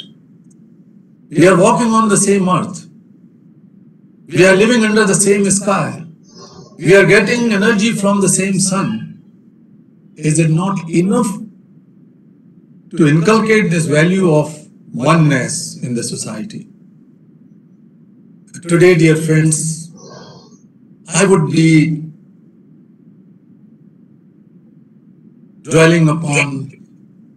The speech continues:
three major values, universal values. As we know that these values are desirable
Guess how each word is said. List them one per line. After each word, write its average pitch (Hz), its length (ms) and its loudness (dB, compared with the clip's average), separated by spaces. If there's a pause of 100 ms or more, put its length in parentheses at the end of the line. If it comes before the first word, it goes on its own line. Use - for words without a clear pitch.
(880)
three 185 680 -2
major 135 440 0
values, - 720 -8 (640)
universal 135 640 -2 (240)
values. 107 500 -6 (880)
As 190 240 2
we 226 120 0
know 247 300 4
that 190 300 4 (1500)
these 151 280 -2
values 233 760 0
are 156 240 0
desirable 170 1080 2